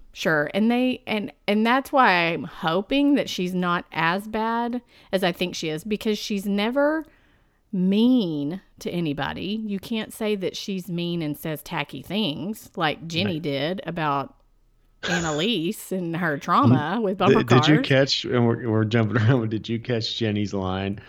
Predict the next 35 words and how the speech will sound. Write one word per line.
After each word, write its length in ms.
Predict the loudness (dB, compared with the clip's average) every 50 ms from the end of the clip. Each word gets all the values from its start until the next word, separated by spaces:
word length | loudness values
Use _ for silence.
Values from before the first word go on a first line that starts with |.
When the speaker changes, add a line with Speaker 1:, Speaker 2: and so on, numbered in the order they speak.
| -20 -20 _ -2
Speaker 2:
"Yeah, 100 | 0 2
I'm 100 | 4 4
not 140 | 4 4 4
really 200 | 4 4 6 6
upset 300 | 4 2 2 2 2 2
about 220 | 4 2 0 0
you. 240 | 0 0 0 2 2
It's 160 | 0 0 -2
just 180 | -4 -4 -4 -2
my 100 | -2 -2
new 200 | 0 0 0 0
friends 340 | -2 -2 -2 0 2 2 4
Speaker 1:
New 140 | 4 4 4
Speaker 2:
I've 120 | 4 0
made." 120 | -2 -4 0
Speaker 1:
friends 500 | 2 4 6 6 6 6 6 4 4 4
I 160 | 2 0 0
made. 760 | 2 2 2 2 0 0 0 2 0 0 0 -2 -2 -4 -4 -4
Oh 80 | -4
my 120 | -2 -2 -2
gosh. 840 | -2 -2 -4 -4 -4 -4 -4 -4 -2 -2 -2 -2 -2 -4 -6 -8
How 180 | -8 -8 -6 -4
am 80 | -4 -4
I 100 | -2 -2
gonna 180 | -2 -2 -2 -2
Speaker 2:
She's 80 | -4 -4
Speaker 1:
ever 140 | -4 -2
get 120 | -2 0 -2
invited 380 | -2 -2 -2 -4 -4 -4 -4 -4
to 140 | -2 -4 -4
a 60 | -2
bachelor 400 | -2 -4 -4 -6 -6 -6 -6 -4
reunion? 1200 | -2 -4 -2 0 2 2 2 2 2 0 -2 -2 -2 -2 -2 -2 -2 -2 -2 -2 -4 -4 -4 -2
Speaker 2:
You 60 | 0
know, 220 | 0 2 2 0